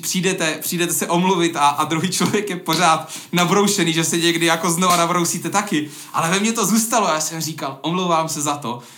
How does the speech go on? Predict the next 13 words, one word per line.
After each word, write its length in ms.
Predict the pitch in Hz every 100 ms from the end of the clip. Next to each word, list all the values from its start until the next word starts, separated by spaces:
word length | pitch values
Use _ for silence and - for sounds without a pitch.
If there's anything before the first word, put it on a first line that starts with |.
| -
že 140 | 135
jsem 200 | 135 135
jednal 300 | 127 127 127
tvrdě.“ 420 | 123 127 113 98 - - - - - _ _ _ _
A 280 | - 143 - -
to 120 | 233
mezi 200 | 247 226
náma 240 | 208 196
v 40 | 185
tu 120 | 202
chvíli 260 | - 180
prolomilo 500 | 175 170 165 165 165
ledy. 380 | 160 127 113 131